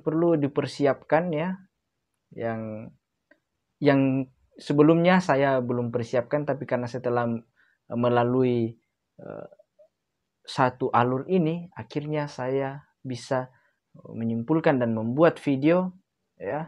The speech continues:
sebagai informasi kepada teman-teman bahwa inilah hal-hal yang perlu kita persiapkan sebelum kita melakukan verifikasi alamat pembayaran kita di Google AdSense ya. Nah, hal-hal apa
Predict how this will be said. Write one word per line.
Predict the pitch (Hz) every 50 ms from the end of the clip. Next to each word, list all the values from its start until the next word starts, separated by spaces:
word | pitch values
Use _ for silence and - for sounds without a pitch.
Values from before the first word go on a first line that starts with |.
| -
sebagai | _ - - 127 117 117 117 113
informasi | 117 117 117 123 127 123 127 143 147 - 156 -
kepada | 143 117 113 120
teman-teman | 117 - 123 123 123 123 139 147 147 127
bahwa | 123 117 135 139 135 139 - _ _ _
inilah | 151 151 156 160 156 147 151 151 143 143 -
hal-hal | - 131 127 120 - 147 147 139
yang | 127 120 117 117 120
perlu | 123 117 123 131
kita | 127 - - - - 110 117 120 - _ _ _ _ _ _ _ _ _ _ _ _ _ -
persiapkan | - 123 120 - - 294 339 320 - - - 165 160
sebelum | - - 127 131 131 139 139 -
kita | 139 131 135
melakukan | 123 117 113 107 101 - 120 117 123 120 127 127 127 - _ _ _ _ _ _ _ _ _ _ _
verifikasi | - 127 117 113 - - 117 - 127 123 117 - - 135 127 123
alamat | - - 113 110 113 110 110 113 113 -
pembayaran | - 110 101 104 104 104 104 104 104 98 98
kita | - 117 113 - 110
di | 101 92 104
Google | 107 110 104 104 92 82 78
AdSense | - - - 92 - - - - - - - - _ _
ya. | - 127 - _ _ _ _ _ _ _ _ _ _ _ _ -
Nah, | 123 113 110
hal-hal | 117 117 113 127 127 131 135 - - - -
apa | 131 - -